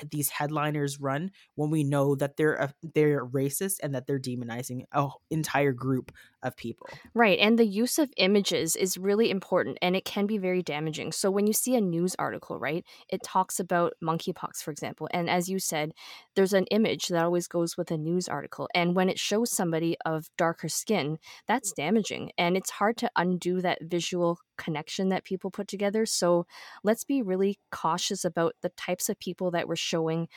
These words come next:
Speaker 2: when we are talking about different, you know, infections. Because the
Speaker 1: Absolutely.
Speaker 2: imagery is really powerful, right? It's not just the words, it's what people see day in and day out.
Speaker 1: Yeah, that's how you create stereotypes, right? That's how you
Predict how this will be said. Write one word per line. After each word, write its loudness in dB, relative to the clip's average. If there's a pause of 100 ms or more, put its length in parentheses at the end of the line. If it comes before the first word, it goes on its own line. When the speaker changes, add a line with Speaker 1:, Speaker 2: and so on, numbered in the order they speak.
(220)
Speaker 2:
when 2
we 0
are 0
talking -4
about 0 (140)
different, -4
you -4
know, -2
infections. -8 (480)
Because 0
the 0
Speaker 1:
Absolutely. 2
Speaker 2:
imagery 4
is 0
really 0
powerful, -6
right? -2
It's -4
not 2
just -4
the 0
words, -2
it's -10
what -2
people -6
see -2
day -2
in 0
and -4
day -6
out. -6 (1160)
Speaker 1:
Yeah, -4
that's -4
how -4
you -6
create -6
stereotypes, -6
right? -8
That's -8
how -6
you -4